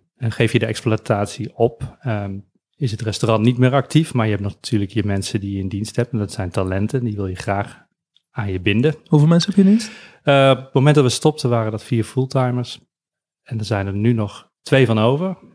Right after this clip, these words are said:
Speaker 1: Die in wisselende reden stopten ze, niet per se vanwege die verhuizing.
Speaker 2: Ja.
Speaker 1: Maar die twee zijn heel belangrijk voor ons. En, ehm, om ze aan het werk te houden moet je werk hebben. Dus in een hele korte tijd zochten we naar een oplossing. Die vonden we ook. Ehm,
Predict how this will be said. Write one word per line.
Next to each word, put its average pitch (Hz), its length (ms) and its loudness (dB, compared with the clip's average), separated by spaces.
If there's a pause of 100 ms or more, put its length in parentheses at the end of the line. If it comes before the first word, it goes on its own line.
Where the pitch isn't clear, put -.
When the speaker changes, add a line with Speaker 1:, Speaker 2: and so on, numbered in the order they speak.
(360)
Speaker 1:
Die 107 160 -4
in 101 100 -6
wisselende 104 400 0
reden 110 320 2
stopten 123 340 0
ze, 110 140 0
niet 107 320 -4
per 104 140 -6
se 101 200 -6
vanwege 107 360 -4
die 113 100 -4
verhuizing. 113 500 -4 (100)
Speaker 2:
Ja. 143 120 4 (320)
Speaker 1:
Maar 107 120 -4
die 101 100 -2
twee 104 200 -2
zijn 101 120 0
heel 95 100 -2
belangrijk 101 440 -4
voor - 140 -8
ons. 98 380 -8
En, 104 280 -2
ehm, 101 280 -4 (160)
om 120 140 -2
ze 117 60 4
aan 113 60 4
het 107 80 0
werk 113 180 2
te - 80 -2
houden 98 220 -2
moet 101 120 -4
je 113 60 -6
werk 95 260 -4
hebben. 110 360 -2
Dus 110 400 -6
in 170 60 -8
een 117 100 0
hele 113 140 0
korte - 320 -4
tijd 110 460 -4 (580)
zochten - 360 -4
we 104 60 -2
naar 101 120 -2
een 98 80 -4
oplossing. 135 400 0
Die 110 80 -2
vonden 139 260 4
we 117 60 6
ook. 110 300 0 (880)
Ehm, 101 340 0